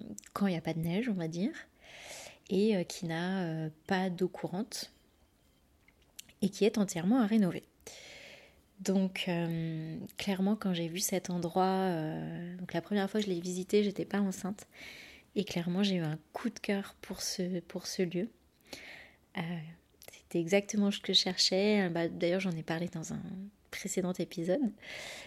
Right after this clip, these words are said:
C'était tout ce que je cherchais. Et je m'y attendais pas, mais depuis, je dirais, le milieu de ma grossesse et encore un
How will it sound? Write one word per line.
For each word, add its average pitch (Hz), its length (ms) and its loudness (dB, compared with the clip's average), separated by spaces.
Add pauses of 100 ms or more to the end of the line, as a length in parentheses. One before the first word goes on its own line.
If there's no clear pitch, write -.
(320)
C'était - 440 -6
tout - 160 -6
ce - 100 -4
que 202 180 0
je 170 540 0
cherchais. - 520 -2 (2500)
Et 262 360 6 (600)
je 185 120 2
m'y 190 140 6
attendais 214 380 6
pas, 202 340 -2 (240)
mais 190 300 6 (340)
depuis, 226 1160 0
je - 60 -4
dirais, 196 280 0
le 190 120 4
milieu 214 400 4
de 208 60 2
ma 202 140 4
grossesse 196 800 -4
et 175 420 -6 (1160)
encore 269 360 6
un 233 160 6